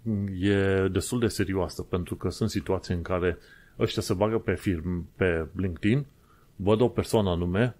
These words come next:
preiau imaginea persoanei respective și după aia o descriere, fac un cont din ăsta fals de LinkedIn și tu crezi că vrei să, că te angajezi la, ce știu, firma X. Numai că ăia, ca să te angajeze la firma X, la un moment dat îți cer niște bani ca să faci nu mai știu ce chestie, gen, uh,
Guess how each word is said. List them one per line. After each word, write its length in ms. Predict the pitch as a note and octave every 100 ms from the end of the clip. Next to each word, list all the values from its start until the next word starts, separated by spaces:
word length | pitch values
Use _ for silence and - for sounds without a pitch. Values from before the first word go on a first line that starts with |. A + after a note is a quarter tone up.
| -
preiau 260 | F#2 F#2
imaginea 480 | A#2+ A#2 G#2+ G2 F#2+
persoanei 440 | E2+ G2+ - F#2+ F2
respective 600 | E2 - - F2 F2 A2+
și 200 | - F2+
după 280 | F2 -
aia 300 | G2 F#2 F2 -
o 180 | F2+
descriere, 680 | E2+ F2 - A#2+ F2+ E2+ G2+ -
fac 200 | G#2 -
un 100 | G#2+
cont 200 | A2 G2
din 120 | G2
ăsta 220 | F#2 -
fals 320 | - F#2+ F2
de 100 | F2
LinkedIn 500 | E2 G#2+ - A2 C3 - - -
și 120 | -
tu 80 | -
crezi 240 | A#2 C3+ -
că 60 |
vrei 140 | A2 A2+
să, 200 | G#2+ G#2
că 160 | -
te 120 | G2
angajezi 400 | G2+ G2 F2 A2+
la, 280 | G2+ G2 G2 - _
ce 100 | -
știu, 280 | G2+ - F2 - _ _ _ -
firma 360 | - A2+ G2 A#2 G#2+
X. 240 | - - - _ - _ - _ -
Numai 320 | - A2+ C#3 D3
că 220 | A#2 G#2
ăia, 260 | C3+ A#2+ F2+
ca 120 | G#2+
să 120 | A2
te 100 | G#2+
angajeze 380 | G2+ F#2 A2+ F#2+
la 120 | F#2
firma 360 | - F#2 F2+ C#3
X, 120 | -
la 60 |
un 60 | G#2+
moment 200 | G2 G2+
dat 140 | A2
îți 160 | F#2 -
cer 160 | - G2
niște 260 | F2 -
bani 300 | E2 G#2+ B2+
ca 120 | A#2+ G2
să 120 | G2+
faci 300 | - A2+ -
nu 80 | G#2
mai 140 | F2+
știu 160 | - F#2
ce 300 | - F2 E2+
chestie, 380 | - F2+ - C#2+
gen, 280 | F2 E2+
uh, 260 | E2+ E2